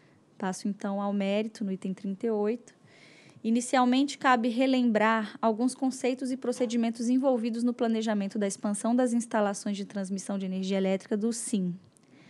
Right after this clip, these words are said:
Previamente à realização dos leilões públicos de transmissão de energia elétricas, de energia elétrica, as alternativas de expansão do sistema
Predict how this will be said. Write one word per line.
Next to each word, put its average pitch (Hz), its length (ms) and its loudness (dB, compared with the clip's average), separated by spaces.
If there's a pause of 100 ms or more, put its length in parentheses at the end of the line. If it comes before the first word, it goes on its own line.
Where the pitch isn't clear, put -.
(680)
Previamente 269 640 6
à - 20 0
realização 247 640 2
dos 254 160 2
leilões 214 680 0 (320)
públicos 254 460 2
de 208 80 -4
transmissão 208 500 -2
de 196 60 -2
energia 190 360 0
elétricas, 214 680 0 (300)
de 202 120 -2
energia 196 260 0
elétrica, 208 460 2
as 214 180 0
alternativas 240 720 0
de 247 80 -2
expansão 247 480 -2
do 269 80 2
sistema 214 640 -2